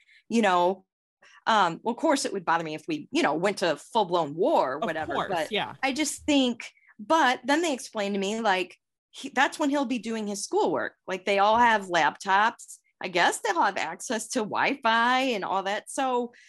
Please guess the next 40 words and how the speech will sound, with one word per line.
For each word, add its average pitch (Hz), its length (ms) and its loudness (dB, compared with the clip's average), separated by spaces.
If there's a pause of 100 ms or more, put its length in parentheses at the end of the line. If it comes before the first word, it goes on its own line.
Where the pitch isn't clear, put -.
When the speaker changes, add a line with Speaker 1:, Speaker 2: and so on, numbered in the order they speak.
(220)
Speaker 1:
you 302 120 -2
know, 226 260 2
once 269 420 -2
you 294 80 -2
get 240 180 -6
used 247 400 -6
to, 262 140 0
like, 196 320 0
the 156 380 -2 (320)
seasickness 247 880 -2
or 208 80 -2
whatever, 175 580 -4
he, 247 120 -4
he 240 200 -8
said, 233 320 -4 (240)
"You 247 160 0
wouldn't 294 180 2
even 233 160 0
know 208 180 0
you're 170 220 -4
on 143 160 -6
a, - 80 -14 (120)
on 156 160 -2
a, 147 200 -4 (640)
on 170 160 0
a 160 40 0
ship, - 320 -4 (360)
honestly." 170 580 -4 (120)
So, 208 480 2 (720)
you 277 100 2
know, 226 340 2 (280)
that's 247 320 2
the 302 100 0
part, 196 420 -2
but, 226 260 -2 (840)
um, 226 380 0
I 254 140 0
don't 392 160 0
know. 415 200 2
I, 262 280 -2